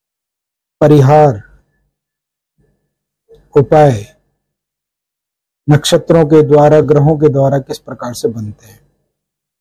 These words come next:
परामर्श के लिए हमारे मेल के माध्यम से आप हमसे संपर्क कर सकते हैं। मेल एड्रेस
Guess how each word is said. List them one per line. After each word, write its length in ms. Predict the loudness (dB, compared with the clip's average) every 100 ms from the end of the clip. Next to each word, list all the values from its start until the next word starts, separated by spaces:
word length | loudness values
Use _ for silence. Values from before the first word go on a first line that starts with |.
| _ _ _ _ _ _ _ _ _ _ _ _ _ _ _ -20 _ _ _ _ _ _ _ _ _ _
परामर्श 440 | 0 2 2 -2 -4
के 160 | 0
लिए 400 | 2 4 2 0 -4 _ _ _ _ _ _ _ _ _ -4
हमारे 560 | 0 2 4 2 0 -8 _ _ _ _ _ _ _ _ _
मेल 340 | 0 2 2 2
के 140 | 0
माध्यम 440 | 0 -2 -4 -6 -6
से 260 | -12 -18 -20 _ _ _ _ _ _ _ _ _ _ _ _
आप 200 | -2 0 2
हमसे 240 | 0 0
संपर्क 440 | 0 -2 0 -2 0
कर 100 | -4
सकते 320 | -2 -6 -4
हैं। 80 | -2
मेल 240 | 2 2 0
एड्रेस 320 | -2 -6